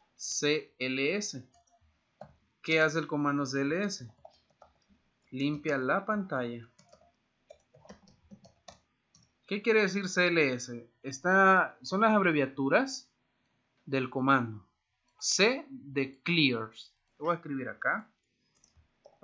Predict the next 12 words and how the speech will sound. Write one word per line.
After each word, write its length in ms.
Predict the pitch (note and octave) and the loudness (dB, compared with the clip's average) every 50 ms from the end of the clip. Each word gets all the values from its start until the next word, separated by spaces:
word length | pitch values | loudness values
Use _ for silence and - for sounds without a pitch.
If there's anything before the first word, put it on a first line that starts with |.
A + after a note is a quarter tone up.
| - | -20
Para 80 | B2 B2 | -20 -20
que 60 | - | -20
ustedes 260 | B2+ - - B2+ A#2+ | -20 -12 -12 -10 -10
lo 140 | A#2+ A#2 A#2+ | -10 -12 -12
tengan 420 | _ C#3+ C#3+ D3+ D3+ D#3 E3+ F3 F3+ | _ -8 -6 -6 -4 -6 -4 -4 -4
ahí 220 | F3 F3 F3 F3 | -4 -4 -6 -6
también. 500 | F3 F#3+ F#3 F3+ D#3+ D#3+ E3 F3+ F3 - _ _ _ _ _ _ _ _ _ _ - - _ _ _ _ _ _ _ _ _ _ _ _ _ _ _ | -6 -6 -6 -4 -4 -6 -6 -8 -10 -14 _ _ _ _ _ _ _ _ _ _ -20 -20 _ _ _ _ _ _ _ _ _ _ _ _ _ _ _
Clear. 520 | - C3 C3 B2+ C3 C3+ E3 G#3+ A#3+ - _ _ - _ _ _ _ _ _ _ _ _ _ _ | -6 -4 -2 0 0 0 0 -2 -4 -8 _ _ -20 _ _ _ _ _ _ _ _ _ _ _
La 260 | - C3+ B2+ B2 B2 | -6 0 0 2 2
L 300 | B2 B2+ B2+ C3 C3 C3 | 2 0 -2 -4 -6 -6
quiere 240 | - C3+ B2+ C3 B2+ | -6 -8 -6 -4 -4
decir, 500 | B2+ B2 A#2+ A#2 - - C3 B2+ C3 B2 | -6 -6 -6 -8 -8 -6 -6 -4 -4 -6